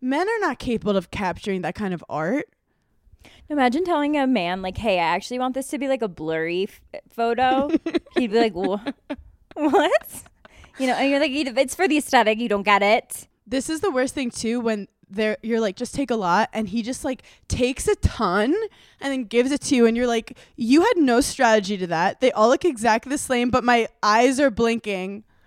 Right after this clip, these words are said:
Speaker 2: Move a
Speaker 1: Yeah, I need
Speaker 2: little.
Speaker 1: angles, angles, lights. Also, it's perfectly normal.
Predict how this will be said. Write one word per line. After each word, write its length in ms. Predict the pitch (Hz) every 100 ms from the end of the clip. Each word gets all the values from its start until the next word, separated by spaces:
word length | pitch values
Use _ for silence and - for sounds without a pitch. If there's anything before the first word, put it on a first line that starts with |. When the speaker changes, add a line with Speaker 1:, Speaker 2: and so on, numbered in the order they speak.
| _ -
Speaker 2:
Move 480 | 190 196 226 233 208
a 100 | 226
Speaker 1:
Yeah, 140 | 330 -
I 80 |
need 160 | 285 339
Speaker 2:
little. 180 | 220 208
Speaker 1:
angles, 400 | 294 254 202 - -
angles, 400 | 285 262 220 180 -
lights. 260 | 254 208 - -
Also, 500 | 370 539 359 311 247 _ _
it's 220 | - - -
perfectly 520 | - 294 349 - 339
normal. 500 | 247 233 294 359